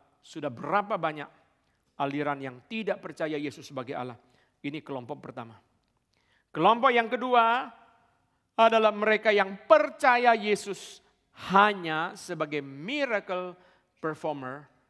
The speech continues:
dan wealth producer. Mujizat, performer, pembuat mujizat. Dan mereka, saudara, yang percaya, saudara, Yesus sebagai produser daripada kekayaan. Padahal Tuhan Yesus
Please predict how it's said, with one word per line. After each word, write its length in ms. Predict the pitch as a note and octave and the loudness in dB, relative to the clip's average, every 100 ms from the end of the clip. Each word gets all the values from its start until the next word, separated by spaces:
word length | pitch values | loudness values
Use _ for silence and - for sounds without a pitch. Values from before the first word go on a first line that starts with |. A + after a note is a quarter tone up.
| _ _ _ C#3 | _ _ _ -6
dan 240 | C#3+ C3+ F3 | -6 -8 -10
wealth 640 | D3+ A3 F#3+ C3+ - - _ _ _ _ | -2 4 4 2 -6 -20 _ _ _ _
producer. 560 | D3+ C#3 C3 D3+ D3 A2 F2+ _ _ _ _ _ _ _ _ _ _ - | -10 -10 -8 -12 -12 -14 -18 _ _ _ _ _ _ _ _ _ _ -8
Mujizat, 560 | G#3+ A3+ D4 - A#3+ - - _ _ | -4 0 -2 0 -2 -2 -14 _ _
performer, 800 | - E4+ B3 - C4+ C4 A#3+ D#3 A#2 _ _ - | -6 -4 -4 -2 2 2 2 -4 -6 _ _ 2
pembuat 560 | C#4+ B3+ C4 C4+ C4 | 2 2 4 4 2
mujizat. 560 | C4 A#3 A#3+ - B3+ - - - - | -4 -6 -6 -2 -2 -2 -14 -18 0
Dan 160 | G#3 G3 | 0 2
mereka, 560 | G3 D4+ D#4+ A#3 A3 | 4 4 4 2 4
saudara, 320 | A#3+ A#3 A#3+ | 4 2 2
yang 160 | A#3 A3+ | 2 0
percaya, 480 | F#3+ A3 A#3 G#3+ A3 | -4 -2 2 2 2
saudara, 160 | A3 | 2
Yesus 320 | G#3 A3 A#3+ A3+ | 2 0 -4 -4
sebagai 320 | G#3 G3+ F#3 - - _ _ - | -2 -2 -6 -12 -20 _ _ 0
produser 1040 | C#4+ C#4 C4 D4 D4 - E4 C#4 A#3+ G#3+ | 4 6 4 2 -2 4 4 4 0 0
daripada 400 | A3 G#3+ G#3+ G3 | -2 0 0 -2
kekayaan. 560 | G3 F#3+ F3 A#3 D#3+ B2+ A2+ _ _ _ _ _ _ _ _ _ _ _ _ _ _ _ | 0 0 2 0 -4 -12 _ _ _ _ _ _ _ _ _ _ _ _ _ _ _ _
Padahal 480 | - F3 E3+ F#3 F#3 | 0 0 2 0 0
Tuhan 240 | G3 D#3 E3 | -6 -8 -8
Yesus 320 | D3+ F3 | -10 -16